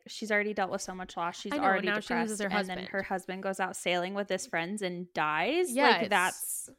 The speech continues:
Speaker 2: it's
Speaker 1: a lot.
Speaker 2: horrible. After her husband's death,
Speaker 1: Yeah.
Speaker 2: Mary Shelley lived for a year with Leigh Hunt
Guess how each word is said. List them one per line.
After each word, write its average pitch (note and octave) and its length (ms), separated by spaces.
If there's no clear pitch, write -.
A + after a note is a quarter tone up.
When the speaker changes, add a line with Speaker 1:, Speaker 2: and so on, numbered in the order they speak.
Speaker 2:
it's A#3 180
Speaker 1:
a - 20
lot. - 60
Speaker 2:
horrible. A3 720
After D#4 280
her D#4+ 80
husband's D4 300
death, B3+ 280
Speaker 1:
Yeah. A#3 160
Speaker 2:
Mary B3 300
Shelley A#3 340
lived A3 240
for - 140
a A3+ 80
year G#3 400
with G#3 240
Leigh G3+ 220
Hunt B3 360